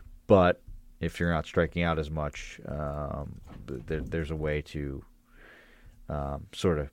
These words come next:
balance that, that isn't gonna get caught in the slider. So, um, yeah, I, I, I'm still in, in, in,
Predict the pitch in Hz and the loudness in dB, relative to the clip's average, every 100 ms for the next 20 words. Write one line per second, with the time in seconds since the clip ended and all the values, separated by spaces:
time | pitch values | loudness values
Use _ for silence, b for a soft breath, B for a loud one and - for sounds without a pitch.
0 | - - - 113 90 87 82 - 85 71 | -14 -20 2 6 8 6 2 0 0 0
1 | - - 82 78 76 78 76 71 69 - | -4 -6 -4 -2 -4 -4 -4 -4 -4 -2
2 | 80 - 71 71 - 71 71 55 - 85 | -2 -2 -6 -8 -4 -2 -2 -6 -4 -2
3 | 76 B B B B - 104 110 110 110 | -2 B B B B 0 4 6 6 2
4 | 104 _ - 170 110 - 101 101 113 98 | -2 _ 10 12 12 8 6 8 8 8
5 | 107 - 120 95 87 80 - 76 - 78 | 6 8 10 10 6 2 -2 -4 -4 -4
6 | 76 73 76 | -4 -6 -8